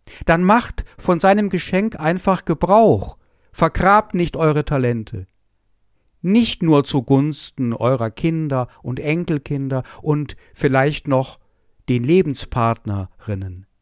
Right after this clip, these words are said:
sondern auch gegenüber den fremden Menschen.“ Wer so lebt, setzt freilich die Gesetze dieser Welt und die natürlichen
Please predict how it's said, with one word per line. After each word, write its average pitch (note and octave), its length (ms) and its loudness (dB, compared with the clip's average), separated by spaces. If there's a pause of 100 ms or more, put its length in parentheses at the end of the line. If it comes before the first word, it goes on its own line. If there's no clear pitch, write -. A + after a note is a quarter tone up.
(360)
sondern C3 340 -2
auch B2 520 -6 (160)
gegenüber B2 840 -6 (240)
den B2 140 -4
fremden D#3 960 -4 (420)
Menschen.“ F2+ 440 -16 (2750)
Wer D#3+ 280 2
so G#3+ 260 2
lebt, F3+ 540 2
setzt - 320 -4
freilich C#3+ 640 -2
die C#3 120 -6
Gesetze B2 460 -6
dieser A2+ 280 -6
Welt A2+ 420 -6 (460)
und A#2 420 -6
die B2+ 100 -4
natürlichen B2 760 -6